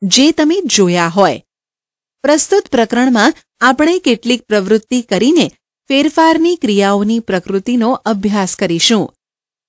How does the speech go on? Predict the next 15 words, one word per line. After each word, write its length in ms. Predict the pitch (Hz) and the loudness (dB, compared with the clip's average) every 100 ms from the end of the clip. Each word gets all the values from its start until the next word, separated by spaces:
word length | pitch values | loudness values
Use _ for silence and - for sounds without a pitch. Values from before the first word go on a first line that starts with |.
| - | -10
વ્યાપક 500 | 185 208 190 208 - | 0 2 2 -2 -2
રૂપે 300 | 208 196 202 | -2 2 2
જોઈએ 440 | 180 190 170 233 339 | 2 -2 0 0 0
તો 340 | - _ 277 | -4 _ 0
આ 120 | 277 | 2
ફેરફાર 640 | 285 269 302 359 226 247 - _ - | 2 0 0 0 2 2 0 _ 0
બે 220 | 240 311 | 2 2
પ્રકારના 600 | 339 208 - 175 180 240 | 0 -2 -2 -4 -2 -4
હોય 300 | 254 214 156 | -2 -2 -2
છે, 320 | - 208 - _ _ _ - | 2 2 0 _ _ _ -10
ભૌતિક 680 | 175 180 190 180 285 349 _ _ - | -8 -2 -2 2 0 0 _ _ -2
અને 260 | 254 349 | 0 2
રાસાયણિક. 840 | 330 285 262 240 190 180 180 120 _ _ _ _ _ _ - | 2 0 2 0 0 0 0 -2 _ _ _ _ _ _ -4
ભૌતિક 540 | 208 262 302 349 349 | 2 4 4 4 2
ફેરફાર, 640 | - 233 185 - 196 127 | 2 4 4 4 2 0